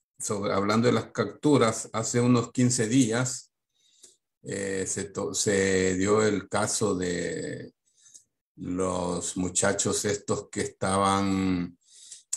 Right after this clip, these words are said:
eh, dando una obra de teatro en el Bajo Lempa. Eh, ni-, niños, o sea, son, son menores de edad, eh, so-, todos eran menores de edad.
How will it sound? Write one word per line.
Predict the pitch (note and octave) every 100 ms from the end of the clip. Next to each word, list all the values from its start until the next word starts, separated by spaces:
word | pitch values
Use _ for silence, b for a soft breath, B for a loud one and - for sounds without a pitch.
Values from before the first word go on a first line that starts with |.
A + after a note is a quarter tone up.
| -
eh, | G2+ G2 F#2+
dando | F#2+ G#2 G#2 G2
una | G2 G2+ F#2 F#2+
obra | A2+ G#2+ F#2+
de | F#2 F2+
teatro | - F2+ G#2 B2 - F#2 F2+
en | F2+
el | F2
Bajo | F2+ G2 F#2
Lempa. | C3+ C3 - - - _ _ _ _ b b b -
Eh, | G2 G2+ G2 G2 G2 F#2+ G2
ni-, | G2+ G2+ - G#2 G#2+ A2+ G#2 G#2 - G2+ -
niños, | G2+ A#2+ F3+ E3+ B2+ - - - -
o | G2
sea, | F#2+ B2+ G#2+
son, | - B2 B2+
son | D3 D#3
menores | C3 F3 A#2 E2+
de | F#2
edad, | A#2 A#2 - - G2+
eh, | A#2+ -
so-, | - - G2+ G2 -
todos | D#3+ C#3+ G2 -
eran | G#2 G2+ F#2+
menores | F#2+ G#2 F2+
de | F2
edad. | A2 B2+